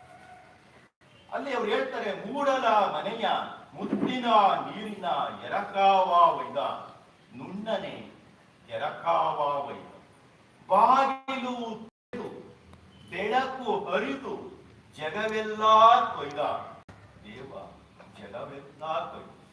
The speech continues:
ಆ ಕವಿತೆಯ ಸಾಲುಗಳು ಬಹಳ ಸರಳವಾಗಿವೆ. ಎಷ್ಟು ಅದ್ಭುತವಾದಂತ ಒಂದು ಕವಿತೆಯನ್ನ ದ ರಾ ಬೇಂದ್ರೆ ಬರೆದ್ರು ಅನ್ನೋದು ನಮ್ಮಂತ ಕವಿತೆ ಕವಿಗಳಿಗೆ ಸ್ಫೂರ್ತಿಯಾಗಿದೆ. ಯಾಕೆಂದ್ರೆ ಕವಿತೆಯನ್ನ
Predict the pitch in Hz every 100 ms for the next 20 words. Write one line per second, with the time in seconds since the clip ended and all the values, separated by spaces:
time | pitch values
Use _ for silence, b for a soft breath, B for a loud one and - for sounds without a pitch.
0 | - - 220 226 285 302 294 - - -
1 | - 269 254 - - - 262 294 240 226
2 | 214 202 185 131 120 - - - - -
3 | - - 196 214 - - 302 285 240 -
4 | 254 294 277 233 214 196 185 190 175 175
5 | 170 - 139 202 - 190 185 180 165 143
6 | 135 143 131 131 123 110 - - 165 202
7 | 190 - - - - 1077 - - - -
8 | - - 175 175 - - - 131 127 160
9 | 185 180 - - - - - - - -
10 | - - - _ - _ - - 226 262
11 | 269 254 202 262 269 262 254